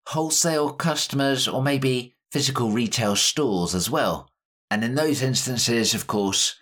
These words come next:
volume and weight goes up significantly. You may be picking whole cases or boxes or multiples of a particular item. Again, it really depends on the specifics of your operating model and your business.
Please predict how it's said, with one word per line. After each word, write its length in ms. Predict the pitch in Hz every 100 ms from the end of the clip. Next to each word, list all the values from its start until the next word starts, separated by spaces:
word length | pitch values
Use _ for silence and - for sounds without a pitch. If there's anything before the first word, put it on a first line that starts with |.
| 90
volume 640 | 113 127 123 117 117 113 - -
and 160 | 95 95
weight 480 | 131 117 - - -
goes 240 | 107 101
up 180 | 117 -
significantly. 720 | - 90 113 - 127 110 104
You 140 | 104 101
may 200 | 117 113
be 160 | 104
picking 600 | 101 117 - 101 92 87 - _ _ _ -
whole 320 | 120 104 87 -
cases 680 | - 160 151 151 147 135
or 160 | 85 67
boxes 800 | 143 143 - 135 127 123 - - _ 135
or 160 | 147
multiples 800 | 143 151 139 - 110 95 90 -
of 220 | - 90
a 80 | 95
particular 540 | - - 117 - 87 -
item. 420 | 120 127 80 67 - _ _ _ 101
Again, 240 | 127 120
it 40 | 98
really 300 | 135 156 131
depends 440 | - 123 113 98
on 120 | 101
the 140 | 107 101
specifics 880 | - - 113 170 165 123 - - -
of 360 | 113 113 90 -
your 400 | 101 110 117 -
operating 580 | 110 - 104 101 95 90
model 500 | 117 147 147 147 _ -
and 100 | 110
your 100 | 101
business. 600 | 131 131 - - -